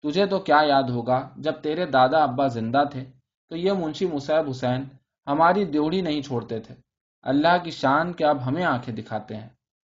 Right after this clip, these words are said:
ابا جان نے امی کو دیکھا کچھ ناخوش سی نظروں سے، پھر بولے، "والد مرحوم نے اپنے وقت میں کس کس کو فیض نہیں پہنچایا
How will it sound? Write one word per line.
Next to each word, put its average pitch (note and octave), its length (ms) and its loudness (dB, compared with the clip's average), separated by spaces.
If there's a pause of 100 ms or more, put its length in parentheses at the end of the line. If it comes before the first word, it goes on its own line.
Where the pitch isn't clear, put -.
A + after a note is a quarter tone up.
(280)
ابا F3 280 4
جان A3+ 260 2
نے A3 60 0
امی F#3+ 260 -2
کو F#3+ 120 -2
دیکھا C#3+ 460 -4 (400)
کچھ F#3+ 200 -4
ناخوش F3 340 2
سی G3+ 180 -2
نظروں C3+ 360 0
سے، A#2+ 180 -10 (200)
پھر E3+ 140 -6
بولے، C3+ 340 2 (540)
"والد F#3 340 4
مرحوم E3+ 380 -2
نے F#3 120 0
اپنے E3 240 -2
وقت D#3 300 -2
میں E3 120 -10
کس D3 240 -10
کس F3 180 -8
کو E3 100 -8
فیض C3 360 0
نہیں B2 180 -4
پہنچایا A2+ 480 -6